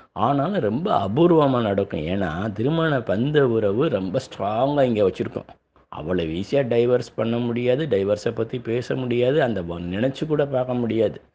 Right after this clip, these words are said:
அதையெல்லாம் தாண்டி ஒரு சிச்சுவேஷன் வந்து அந்த பொண்ணுக்கு உரிய வயது இருந்து இன்னொரு வாழ்க்கை துணை தேவை என்றால், ஒரு புது பெண்ணுக்கு இருக்கக்கூடிய அதே process, அதே சுயமுறம், அதே இதில் தான் வச்சிருக்கோங்கிறத புரிஞ்சுக்கிட்டு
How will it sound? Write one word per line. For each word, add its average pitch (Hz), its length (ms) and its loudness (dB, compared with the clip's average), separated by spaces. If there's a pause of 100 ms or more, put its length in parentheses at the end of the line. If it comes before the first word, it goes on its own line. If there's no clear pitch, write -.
(340)
அதையெல்லாம் 80 880 -2
தாண்டி 156 500 2
ஒரு 139 240 4
சிச்சுவேஷன் 117 600 0
வந்து 101 320 0
அந்த 127 200 0
பொண்ணுக்கு 117 340 0
உரிய 107 400 2
வயது 98 380 0
இருந்து 98 320 0
இன்னொரு 123 380 -2
வாழ்க்கை 107 400 0
துணை 92 320 -6
தேவை 101 340 0
என்றால், 80 680 -6 (560)
ஒரு 104 180 -2
புது 101 360 2
பெண்ணுக்கு 151 380 0
இருக்கக்கூடிய 135 400 4
அதே 104 340 4
process, 135 480 2
அதே 117 360 4
சுயமுறம், 123 460 2
அதே 120 260 2
இதில் 117 240 2
தான் 123 220 2
வச்சிருக்கோங்கிறத 104 600 -4 (100)
புரிஞ்சுக்கிட்டு 110 800 0